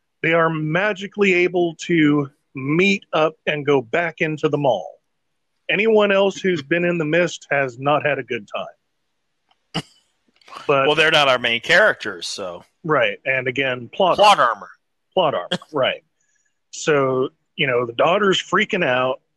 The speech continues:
Speaker 1: There, you know, people are gathering at the door, seeing all the mist. Uh, Karen and her son start to go out, and the daughter's like, "Don't go out there."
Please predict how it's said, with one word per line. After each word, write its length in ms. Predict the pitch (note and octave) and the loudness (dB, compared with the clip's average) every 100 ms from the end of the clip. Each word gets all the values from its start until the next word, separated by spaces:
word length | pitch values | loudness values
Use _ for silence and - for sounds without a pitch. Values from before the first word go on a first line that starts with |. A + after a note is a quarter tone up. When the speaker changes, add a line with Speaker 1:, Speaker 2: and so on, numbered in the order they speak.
| _ _ _ | _ _ _
Speaker 1:
There, 240 | D3 C#3 | -4 -2
you 160 | C#3+ D3+ | -4 -4
know, 100 | B2 | -4
people 460 | - F3+ F3+ F3 D#3 | -2 -4 0 0 0
are 100 | C#3 | 0
gathering 600 | C#3 D3 D3 D3 D3+ D3 | 0 0 0 -2 0 -2
at 140 | C#3+ | -2
the 60 | C#3+ | -2
door, 420 | B2 D#3+ D#3 D3 | 0 2 4 2
seeing 460 | - D3+ C#3+ C#3 D3 | -2 -2 -2 -2 -2
all 260 | C#3+ C#3 | 0 0
the 80 | C3 | -2
mist. 680 | C3 D3 B2+ B2 - - - _ _ _ _ _ _ _ - | -2 -2 -2 -4 -12 -16 -20 _ _ _ _ _ _ _ -2
Uh, 240 | A#2+ A2+ - | 0 0 -2
Karen 480 | - F#3+ G3+ G3 F#3 | -4 -2 0 0 0
and 160 | E3+ | -2
her 180 | D3 E3+ | -2 -4
son 340 | - F3+ E3+ D#3 | -2 -2 0 -2
start 320 | - E3 D#3 | -2 -2 -2
to 80 | C#3+ | -2
go 260 | D3+ D3 | 2 4
out, 240 | C#3+ C#3+ D3+ | 4 2 0
and 80 | C#3+ | -2
the 40 | |
daughter's 300 | C3 D3 D#3 | 0 0 2
like, 180 | D3+ D#3+ | 0 0
"Don't 240 | B3+ C#4+ | 0 0
go 180 | C#4 C4 | 0 2
out 240 | C4 B3 A#3 | 2 2 0
there." 300 | F3+ C#3 | 0 0